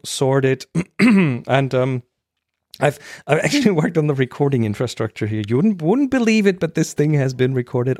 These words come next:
on an iPhone. And, uh, I'm really, I'm really happy with, like, a, the, the whole recording thing and the microphones you can hook up to an iPhone now. Um, that whole stuff has made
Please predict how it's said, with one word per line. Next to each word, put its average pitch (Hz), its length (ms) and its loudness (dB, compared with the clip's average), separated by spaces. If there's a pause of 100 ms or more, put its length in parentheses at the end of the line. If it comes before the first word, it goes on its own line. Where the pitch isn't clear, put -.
(120)
on 143 80 -2
an 147 80 -2
iPhone. 147 480 -6 (840)
And, 123 260 0
uh, 127 380 2 (560)
I'm 151 160 4
really, 165 440 2
I'm 190 200 4
really 208 460 2 (720)
happy 143 400 2
with, 127 400 0
like, 131 260 0
a, 131 100 0 (520)
the, - 140 -12 (180)
the 127 100 2
whole 147 220 0
recording 127 500 2
thing 120 300 2
and 104 100 0
the 107 80 -6
microphones 107 540 -2
you 110 80 -6
can 107 160 0
hook 95 180 -2
up - 160 -4
to 110 140 0
an 95 40 0
iPhone 95 320 0
now. 92 220 -4 (600)
Um, 98 260 2
that 101 120 -2
whole 131 200 2
stuff - 320 0
has - 400 -4
made 113 300 -2